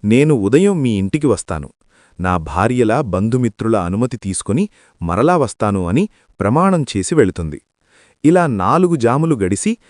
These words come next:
సూర్యోదయ సమయంలో వేటగాడు జింక కోసం ఎదురుచూస్తుంటాడు. కొంతసేపటికి ఆ జింకలన్నీ అక్కడికి వచ్చి, "నన్ను మొదట చంపుము, నన్నే మొదట చంపుము" అని వేటగాడి ఎదురు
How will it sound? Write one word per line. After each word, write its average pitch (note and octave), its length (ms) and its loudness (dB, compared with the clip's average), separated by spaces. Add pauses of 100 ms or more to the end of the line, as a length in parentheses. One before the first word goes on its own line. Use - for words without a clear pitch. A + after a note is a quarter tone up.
(200)
సూర్యోదయ G3+ 600 4
సమయంలో A2 680 2 (260)
వేటగాడు A2+ 600 0
జింక G2+ 340 -2
కోసం A#2 360 0
ఎదురుచూస్తుంటాడు. G2 840 -2 (600)
కొంతసేపటికి G2+ 880 -2 (280)
ఆ F#2+ 140 2
జింకలన్నీ A2 760 0
అక్కడికి F2+ 360 -6
వచ్చి, G3 360 -4 (360)
"నన్ను C#3 320 2
మొదట D3 280 2
చంపుము, G#2+ 480 -4 (300)
నన్నే E3 380 2
మొదట C3+ 280 0
చంపుము" F#2+ 480 -4 (120)
అని A2 340 0 (260)
వేటగాడి D3+ 580 2
ఎదురు G#2 460 0